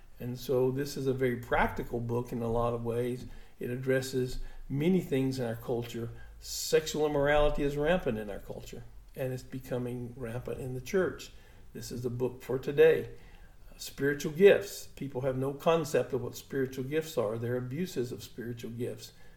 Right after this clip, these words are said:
This book is for today. Uh, as we said earlier, people are denying the resurrection. This is a book for today. So much of this book is applicable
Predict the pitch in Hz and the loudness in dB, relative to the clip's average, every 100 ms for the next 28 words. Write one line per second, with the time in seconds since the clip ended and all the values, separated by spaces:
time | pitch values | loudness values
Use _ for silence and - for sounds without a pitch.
0 | - - 117 113 131 135 135 131 - 147 | -20 -12 -12 -10 -2 -2 -2 -8 -4 -4
1 | 147 143 165 139 - - - - - - | -2 4 4 4 -4 -6 -6 -6 -12 -14
2 | - - - 135 123 131 139 139 175 151 | -14 -14 -10 -8 -6 0 4 8 6 6
3 | 98 98 139 135 139 131 135 139 147 165 | 0 -4 -4 0 0 0 0 2 4 6
4 | 165 165 156 175 165 170 190 - 113 - | 6 4 6 8 8 6 2 2 -4 -6
5 | - - - - 117 123 139 131 123 127 | -12 -16 -16 -12 -6 -4 -4 -4 -2 -4
6 | - 139 131 135 143 107 - - - - | -2 -4 -4 0 0 0 -8 -16 -20 -20
7 | - - - - 190 214 202 233 196 117 | -20 -12 -6 6 10 10 10 6 6 0
8 | 113 113 113 123 123 123 120 - 214 - | -2 -6 -6 0 0 0 -2 0 2 2
9 | - - | -4 -6